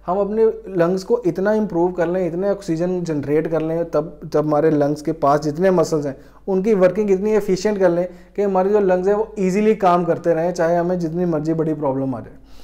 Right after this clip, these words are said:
तो ये होगी हमारी सेकंड एक्सरसाइज जिसमें हमने स्ट्रेच करना है। थर्ड एक्सरसाइज में हमने करना होता है रोटेशन, क्योंकि हमने जो thoracic मोबिलिटी है वो भी इम्प्रूव होगी, हमारे इंटरकोस्टल्स इम्प्रूव होंगे। तो वो कैसे करना है, इस तरह से हमने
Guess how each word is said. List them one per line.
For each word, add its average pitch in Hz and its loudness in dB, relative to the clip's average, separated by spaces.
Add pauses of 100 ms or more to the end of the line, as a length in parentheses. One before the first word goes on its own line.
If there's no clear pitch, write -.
(220)
तो 175 2
ये 156 4
होगी 180 6
हमारी 170 2
सेकंड 160 -2
एक्सरसाइज 170 -2
जिसमें 151 -6
हमने 156 -4
स्ट्रेच 127 -8
करना 113 -10
है। - -20 (460)
थर्ड 208 6
एक्सरसाइज 208 4
में 202 2
हमने 190 2
करना 175 0
होता 170 0
है 214 2
रोटेशन, 175 -2
क्योंकि 170 -2
हमने 175 0
जो 185 -2
thoracic 175 -2
मोबिलिटी 165 -2
है 127 -6 (300)
वो 165 2
भी 202 4
इम्प्रूव 180 2
होगी, 185 4
हमारे 170 2
इंटरकोस्टल्स 165 -2
इम्प्रूव 170 0
होंगे। 175 2
तो 175 0
वो 175 2
कैसे 175 2
करना 156 -2
है, 170 0
इस 170 -4
तरह 165 2
से 170 0
हमने 160 -2